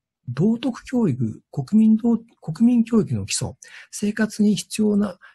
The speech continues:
えー、知識技能を教えることっていうふうにですね、小学校の目的を、えー、明記したんですね。で、その中で、道徳教育っていうものを最優先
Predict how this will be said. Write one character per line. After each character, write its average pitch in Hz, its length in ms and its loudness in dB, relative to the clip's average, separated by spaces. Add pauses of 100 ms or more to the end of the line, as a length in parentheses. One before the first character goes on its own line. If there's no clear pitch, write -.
(120)
え 139 640 -4
ー、 - 60 -20
知 - 160 -6
識 - 220 -4
技 185 100 0
能 - 320 -2
を 143 200 -4
教 131 200 -2
え - 20 0
る 123 100 0
こ 127 100 -8
と 139 100 -6
っ 131 80 -14
て - 120 -10
い - 20 -8
う 95 40 -10
ふ 98 40 -14
う 95 40 -10
に 95 100 -12
で 107 100 -14
す - 120 -12
ね、 101 180 -10 (120)
小 226 200 -4
学 226 140 -4
校 123 120 -6
の 95 80 -6
目 98 240 -10
的 127 240 -10
を、 135 240 -4 (340)
え 127 100 -6
ー、 127 60 -2
明 165 200 0
記 127 120 -8
し - 80 -4
た 110 120 -8
ん 104 40 -12
で 101 100 -14
す - 140 -20
ね。 - 380 -20
で、 117 60 -8
そ - 120 -8
の 208 80 -2
中 208 300 -4
で、 117 340 -4 (520)
道 214 220 -4
徳 240 300 -2
教 233 260 -2
育 131 200 -6
っ - 20 -8 (140)
て 139 100 -6
い 131 60 0
う 135 40 0
も 127 120 0
の 123 180 -2
を 127 60 -8
最 214 380 -4
優 262 200 0
先 101 340 -8